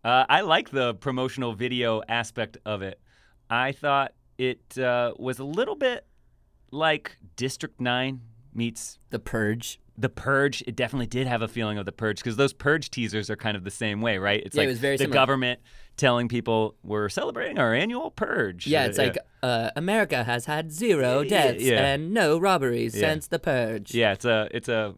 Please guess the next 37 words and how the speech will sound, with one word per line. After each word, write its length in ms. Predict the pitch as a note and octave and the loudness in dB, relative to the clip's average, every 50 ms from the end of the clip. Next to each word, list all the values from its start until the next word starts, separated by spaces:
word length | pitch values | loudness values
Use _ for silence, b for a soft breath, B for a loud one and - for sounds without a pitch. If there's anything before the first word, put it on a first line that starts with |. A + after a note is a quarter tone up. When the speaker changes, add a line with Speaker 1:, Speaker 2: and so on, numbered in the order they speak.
| - | -6
Speaker 1:
promotional 480 | - C#3 C3 C3+ C3+ B2 - C#3 B2 A2+ | -4 -2 2 2 2 2 2 0 0 0
video 320 | G#2 A#2+ A2 A#2 A2+ G#2+ | 0 0 0 2 0 0
for 160 | G#2 - G#2+ G#2 | 0 0 -2 -2
a 40 | |
dystopian 540 | F2+ G#2 - - A#2+ A2 G#2 - A2 G#2 F#2+ | -2 -6 -6 -2 -2 0 0 0 -2 -4 -4
society. 500 | - G2+ - G#2+ G2 F#2+ F#2+ F2+ F2+ E2+ - | -6 -4 -2 0 0 0 0 -2 -4 -6 -4
Speaker 2:
Yeah. 220 | A#2 B2 G#2 - - _ _ _ _ _ _ - | -4 -4 -4 -4 -10 _ _ _ _ _ _ -8
Speaker 1:
It 180 | A2+ A2 - | -8 -8 -8
shows 360 | - - C#3+ C3+ B2 A2 G2+ | -8 -4 -2 0 0 0 -2
you 160 | A#2+ A#2+ A2+ F#2 | -2 -4 -2 -2
very 220 | C3 C#3 D3 C#3 | 0 2 2 2
brief 280 | F#2+ A#2 A#2+ A2+ - - | 0 0 -2 -2 -4 -4
glimpses 400 | A2+ G#2+ G#2 - A2 G2 F2 G2+ | -4 -4 -4 -4 -6 -6 -4 -4
of 160 | G2+ F2+ D#2+ | -4 -4 -4
the 80 | G#2+ | -6
movie 240 | G2+ G2+ G2 F2+ G2 | -4 -2 -2 -2 -4
itself. 460 | F#2+ - - - G2+ F#2 F#2+ - - - _ | -6 -6 -4 -2 0 0 0 0 -2 -10 _
I 140 | - A2+ A2+ | -4 -2 0
know 160 | A#2 B2 B2+ | 0 0 0
it's 120 | A#2+ A#2+ - | 0 -2 -4
a 40 | G#2+ | -6
sci-fi 460 | - A#2 G#2+ G#2+ - A#2 G#2+ G#2+ G#2 | -2 0 0 0 2 2 2 2 2
movie. 460 | G#2 G#2+ G#2+ G2+ F#2+ G#2+ G#2 G2+ F#2+ b b b b b b b b b _ - | 0 -2 -4 -2 -2 -4 -4 -4 -6 b b b b b b b b b _ -12
It 100 | B2 A2 | -8 -2
definitely 300 | C3 B2+ - C3+ B2 A2+ | 0 0 0 0 -4 -4
leaves 220 | G#2+ A2 A2 - A2+ | -2 -2 -4 -2 -4
me 100 | G#2+ G#2 | -4 -2
with 180 | G2+ G#2 F2+ G2 | -4 -4 -4 -2
a 40 | |
lot 160 | F#2+ G2 F#2+ F2+ | -2 -2 -2 -2
of 100 | - - | -4 -8
questions. 600 | - - G2+ F#2+ - - G#2+ G2+ G2+ F#2 - - _ | -4 -4 -4 -4 -4 -8 -10 -10 -10 -12 -14 -10 _
I 80 | G2+ G#2 | -4 -4
don't 160 | A2 G#2+ G2 | -4 -4 -4
know 360 | G2 G2 G2 G2 G2 F#2 E2+ - _ _ _ _ _ _ | -4 -4 -2 -2 -4 -6 -8 -12 _ _ _ _ _ _
how 200 | - - - F#2 | -18 -12 -12 -10
much 220 | F2 F2 - - | -10 -10 -14 -16